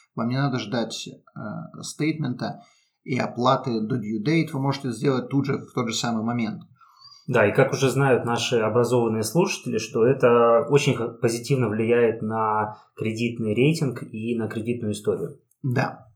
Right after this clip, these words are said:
Speaker 1: Замечу ещё одну вещь, мало кто об этом знает, но вы можете воспользоваться своей кредиткой на десять процентов больше, чем её лимит. То есть, если ваш лимит тысяча долларов, то вам кредитка позволит оплатить до тысячи ста долларов без проблем.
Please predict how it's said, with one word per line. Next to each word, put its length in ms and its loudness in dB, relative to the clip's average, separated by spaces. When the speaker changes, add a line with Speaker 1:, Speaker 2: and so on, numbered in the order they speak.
Speaker 1:
Замечу 460 0
ещё 240 0
одну 220 0
вещь, 400 2
мало 300 2
кто 180 -2
об 80 0
этом 180 -2
знает, 460 0
но 540 -6
вы 200 0
можете 680 0
воспользоваться 800 0
своей 280 -2
кредиткой 680 -2
на 140 -6
десять 340 -2
процентов 560 -4
больше, 300 0
чем 240 -4
её 100 -4
лимит. 380 -2
То 80 -8
есть, 160 -6
если 220 -4
ваш 300 -2
лимит 340 -2
тысяча 380 -4
долларов, 480 0
то 100 -2
вам 200 -2
кредитка 440 -2
позволит 520 -2
оплатить 500 -4
до 140 0
тысячи 420 0
ста 300 -6
долларов 500 0
без 160 -4
проблем. 520 -6